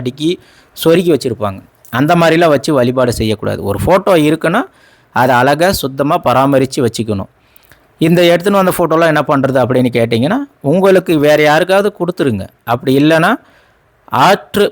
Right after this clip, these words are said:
படுக்கையில கோயிலுங்க இருக்கும், ஆத்துல விட்டுருங்க. அதே போல வீட்டுல முக்கியமா பூஜை அறையில உடைந்த, சிதிலமடைந்த படங்கள், ஆ,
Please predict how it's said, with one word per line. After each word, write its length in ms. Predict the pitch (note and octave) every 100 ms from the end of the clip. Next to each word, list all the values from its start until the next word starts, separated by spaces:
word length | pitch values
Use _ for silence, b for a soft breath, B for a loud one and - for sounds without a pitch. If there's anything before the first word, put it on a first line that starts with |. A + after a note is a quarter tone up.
| -
படுக்கையில 480 | C#3+ D3+ D#3+ D3 G3 C4+ - _ _ - - - B - -
கோயிலுங்க 380 | F#3+ F#3 F3 D3+
இருக்கும், 280 | D3 D#3 F#3 D#3
ஆத்துல 300 | D3 D#3+ D3+
விட்டுருங்க. 360 | A#2+ A#2+ A2 G2 - - - - -
அதே 160 | C#3 F#3 F#3
போல 240 | D#3+ F3 F#3 C#3+
வீட்டுல 420 | F#3 F#3+ F#3 D#3+ F#3+ G3+ C3+
முக்கியமா 400 | C#3 - E3+ F3+ F#3
பூஜை 280 | D#3+ D#3 D#3 C#3
அறையில 220 | C#3+ E3 A3+ B B B B B _ _
உடைந்த, 420 | A#2 D#3 F3+ F3 F3+ F3+
சிதிலமடைந்த 680 | D#3 E3+ F3+ E3 D3 C#3+ C#3+ E3+ -
படங்கள், 460 | C3 D3+ D3+ D3 D#3 - _ _ _ _ _ _ _ _
ஆ, 100 | -